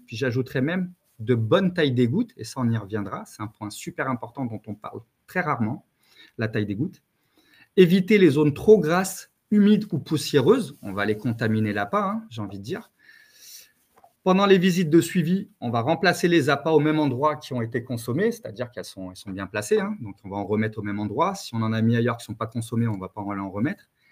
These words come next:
Évaluer si besoin de traiter d'autres endroits également. On n'a peut-être pas forcément déterminé toutes les bonnes zones au, à la première inspection.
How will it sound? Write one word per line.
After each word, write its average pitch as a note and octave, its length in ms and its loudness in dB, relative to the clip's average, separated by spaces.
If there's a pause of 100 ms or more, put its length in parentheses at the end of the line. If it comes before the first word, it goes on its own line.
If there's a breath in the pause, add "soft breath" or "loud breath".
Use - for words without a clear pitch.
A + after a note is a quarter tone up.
(140 soft breath)
Évaluer D3+ 420 6
si F3 200 -2
besoin D#3 320 2
de D#3+ 80 -2
traiter D#3+ 360 2
d'autres C3 380 2
endroits A#2+ 300 2
également. A#2 500 0
On - 120 -20
n'a - 140 -20
peut-être - 200 -16
pas B2 100 -6
forcément A#2+ 580 -4
déterminé A2+ 520 -4
toutes - 200 -16
les A#2 60 -8
bonnes A2 220 -2
zones A#2 180 -2
au, G2 160 -10 (140)
à G2 40 -12
la F#2+ 60 -6
première G2+ 300 -10
inspection. - 440 -14